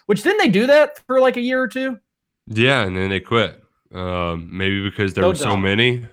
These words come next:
Speaker 2: I mean, and the thing is, too, is that I know from this last Tennessee game, we go back, uh, and talk about that face mask a lot, but that was just one of a few face masks that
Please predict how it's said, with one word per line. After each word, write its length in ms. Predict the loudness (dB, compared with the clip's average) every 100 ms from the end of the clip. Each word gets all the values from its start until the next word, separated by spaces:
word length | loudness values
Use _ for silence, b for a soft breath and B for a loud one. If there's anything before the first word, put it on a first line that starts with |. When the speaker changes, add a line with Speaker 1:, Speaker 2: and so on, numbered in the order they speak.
| -12
Speaker 2:
I 100 | -6
mean, 340 | -2 -2 -4 b b b _
and 340 | -2 -2 -4 -12 _
the 120 | -4
thing 260 | 2 2 4
is, 220 | 2 0
too, 100 | 0
is 280 | 2 4 2
that 200 | -2 -6 -4
I 100 | -2
know 140 | -2
from 160 | -2 -4
this 160 | -2
last 280 | -2 -4 -4
Tennessee 440 | -4 -4 -4 -6
game, 340 | -4 -2 -2 -2
we 120 | -2
go 180 | 0 0
back, 440 | -2 -4 -6 -10 _ _ _ _ _
uh, 360 | -8 -8 -10 -18 _ _ _
and 640 | -6 -2 -2 -4 -6 -10 -16 _ _ _ _
talk 280 | -4 -2 -2
about 160 | -4 -4
that 220 | -6 -2
face 240 | -2 -2
mask 280 | -6 -8 -10
a 40 |
lot, 300 | -18 -16 -18 -14
but 120 | -16 -12 -4
that 140 | 0
was 120 | 0
just 160 | -2 -2
one 220 | 0 0
of 80 | -2
a 80 | -8
few 260 | -2 -2
face 360 | -2 -8 -8 -8
masks 380 | -8 -10 -12 -18
that 300 | -4 -4 -4